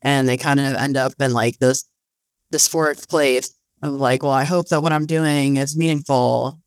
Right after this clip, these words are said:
or, like, driving some kind of meaning somewhere. I think marketing ops is really that layer where we can show people, like, "Hey, this is working.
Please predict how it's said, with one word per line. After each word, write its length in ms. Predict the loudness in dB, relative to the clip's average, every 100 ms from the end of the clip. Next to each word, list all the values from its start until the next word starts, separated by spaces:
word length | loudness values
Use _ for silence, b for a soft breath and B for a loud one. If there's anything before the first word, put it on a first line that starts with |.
| -2
or, 120 | 2
like, 200 | 2 2
driving 400 | 2 2 0 -2
some 200 | -4 -4
kind 280 | 0 2 2
of 80 | 2
meaning 380 | 0 0 -2
somewhere. 680 | -2 -2 0 2 2 0 -2 _ _ _ _
I 60 | -2
think 160 | 0 0
marketing 340 | 0 0 0
ops 200 | 0 0
is 140 | -2
really 180 | 0 0
that 220 | 2 2
layer 580 | 2 0 0 2 0 -2 -6 _ _ -6
where 160 | -2 0
we 140 | -2
can 260 | 0 0 2
show 360 | 2 2 0
people, 340 | -2 -4 0 0
like, 180 | 0
"Hey, 140 | 0 -2
this 200 | -2 -4
is 140 | -4
working. 680 | -2 -2 2 2 4 2 0